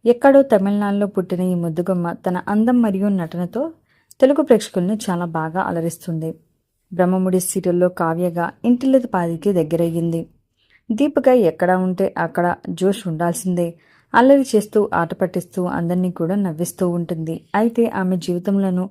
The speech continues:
ఎన్నో విషాదాలు, మనకి తెలియని కోణాలు కూడా ఉన్నాయి. ఇక రీసెంట్గా జబర్దస్త్ ఫేమ్ వర్షకు కూడా ఇటీవల ఇచ్చిన ఇంటర్వ్యూలో దీపిక పలు ఆసక్తికరమైన విషయాలను కూడా షేర్ చేసుకుంది.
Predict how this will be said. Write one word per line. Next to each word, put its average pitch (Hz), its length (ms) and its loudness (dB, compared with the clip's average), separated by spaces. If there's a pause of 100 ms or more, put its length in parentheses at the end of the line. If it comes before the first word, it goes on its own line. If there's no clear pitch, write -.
(400)
ఎన్నో 277 240 4
విషాదాలు, 196 640 2
మనకి 180 260 -4
తెలియని 180 380 -2
కోణాలు 175 380 -4
కూడా 175 280 -4
ఉన్నాయి. 165 480 -6 (380)
ఇక 180 120 -2
రీసెంట్గా 180 640 -2 (500)
జబర్దస్త్ 269 500 6
ఫేమ్ 208 260 -2
వర్షకు 185 380 -4
కూడా 185 220 2
ఇటీవల 175 600 0
ఇచ్చిన 190 260 -4
ఇంటర్వ్యూలో 180 580 0 (360)
దీపిక 220 440 2
పలు 185 300 2
ఆసక్తికరమైన 185 720 -4
విషయాలను 180 420 -4
కూడా 175 220 -4
షేర్ 165 380 -6
చేసుకుంది. 170 540 -4